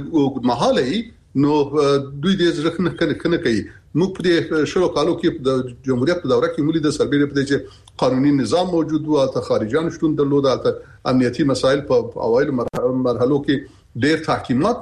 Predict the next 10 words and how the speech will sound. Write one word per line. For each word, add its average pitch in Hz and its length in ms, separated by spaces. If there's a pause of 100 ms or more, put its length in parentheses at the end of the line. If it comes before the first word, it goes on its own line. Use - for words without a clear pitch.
موجود 110 360
و، 170 100 (720)
امنیتي 117 280
قواوې 156 420
موجودې 101 340
وې. 156 100 (460)
مګر 170 220
سربیره 233 340
په 240 80
هغه 214 80